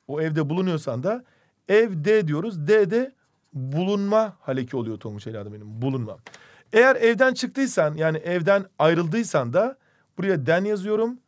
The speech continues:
ve ayrılma haleki oluyor. O zaman eğer bu şekilde yalınsa,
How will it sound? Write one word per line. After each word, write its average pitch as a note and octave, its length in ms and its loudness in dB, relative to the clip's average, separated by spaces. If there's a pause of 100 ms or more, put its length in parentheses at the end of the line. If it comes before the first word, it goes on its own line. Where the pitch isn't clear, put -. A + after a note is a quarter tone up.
(120)
ve G#3+ 280 0 (480)
ayrılma F3+ 760 2
haleki C#3+ 340 -4
oluyor. A2 240 -6 (160)
O G#3 80 2
zaman G#3+ 340 2 (520)
eğer A3 460 6
bu D#3+ 180 -2
şekilde G3+ 340 2
yalınsa, E3+ 720 4